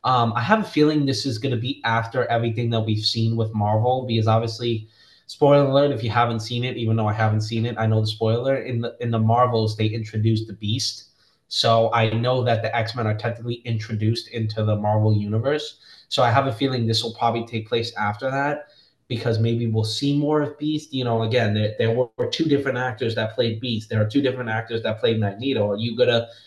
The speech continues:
have these original X-Men characters back? Are you gonna have new X-Men characters? You know,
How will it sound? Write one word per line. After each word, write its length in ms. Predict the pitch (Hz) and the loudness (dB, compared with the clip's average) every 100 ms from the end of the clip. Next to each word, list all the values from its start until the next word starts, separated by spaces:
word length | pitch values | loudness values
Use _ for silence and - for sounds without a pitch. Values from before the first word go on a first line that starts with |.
| _ | _
have 340 | - 117 120 120 | -2 0 2 -2
these 240 | 120 110 | -6 -6
original 480 | 117 113 113 123 120 117 | -4 -2 0 0 -4 -6
X-Men 400 | 120 - 143 139 | -8 -4 -4 -4
characters 480 | 143 143 143 147 - | -2 -2 -2 -4 -2
back? 300 | 139 147 131 | 0 0 0
Are 20 | |
you 120 | 113 | 0
gonna 160 | 107 104 | 2 2
have 220 | 107 104 | 0 0
new 260 | 113 147 147 | 0 0 0
X-Men 380 | 160 - 160 | -4 -6 -10
characters? 540 | - 156 160 160 156 151 | -6 -4 -4 -4 -8 -6
You 80 | 117 | -4
know, 160 | 107 | -4